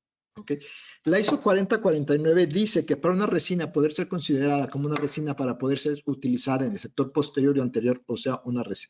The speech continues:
una resina dual, o híbrid-, o que puede ser utilizada en sector posterior y anterior, debe tener una resistencia mayor a ochenta megapascales a la flexión.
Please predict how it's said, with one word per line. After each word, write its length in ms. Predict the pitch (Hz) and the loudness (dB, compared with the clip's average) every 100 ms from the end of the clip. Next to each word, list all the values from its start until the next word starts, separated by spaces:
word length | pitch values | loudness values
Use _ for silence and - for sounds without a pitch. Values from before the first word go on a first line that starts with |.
| - | -8
una 160 | 120 120 | -4 -2
resina 380 | 107 - 117 | -4 -4 -2
dual, 320 | 120 143 123 - _ _ - | 0 2 0 -4 _ _ -6
o 180 | 123 117 | -2 0
híbrid-, 340 | 120 123 131 127 | 2 2 2 2
o 320 | 120 110 107 _ - - - _ _ _ _ _ _ _ _ _ - | 2 2 0 _ -20 -20 -20 _ _ _ _ _ _ _ _ _ -6
que 80 | 147 | -2
puede 160 | 156 | 0
ser 120 | 135 147 | 0 2
utilizada 340 | 165 156 151 | 2 4 2
en 80 | 147 | 2
sector 260 | 147 151 | 0 0
posterior 320 | 151 147 143 147 | 0 2 2 2
y 40 | |
anterior, 340 | 143 135 165 | 2 2 2
debe 320 | 151 156 190 196 | -2 2 2 2
tener 160 | 180 | 0
una 100 | 180 | -2
resistencia 680 | 170 139 - 160 156 180 160 | -2 -4 -4 -6 -4 0 0
mayor 840 | 156 147 139 135 175 196 262 - _ _ _ _ _ _ 143 | 2 0 0 2 2 4 2 -6 _ _ _ _ _ _ -2
a 100 | 131 | -2
ochenta 380 | 131 151 143 | -2 -4 -4
megapascales 880 | 151 123 95 - - 123 123 135 - - | -4 -4 -6 -10 -6 -2 0 -2 -6 -6
a 100 | 113 | -4
la 100 | 110 | -4
flexión. 480 | 107 - 98 76 | -6 -8 -10 -12